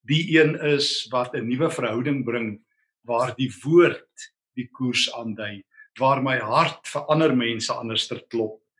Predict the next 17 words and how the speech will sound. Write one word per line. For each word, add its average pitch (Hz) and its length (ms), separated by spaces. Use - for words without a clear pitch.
waar 135 180
my 143 120
hand 143 480
oop 113 320
is - 300
en 123 120
waar 120 160
my 131 120
lewenskoers 147 1080
Christuswaarts - 1160
is. - 220
O, 151 120
die 135 140
Gees - 500
werk - 400
in 135 140
verrassings, 117 880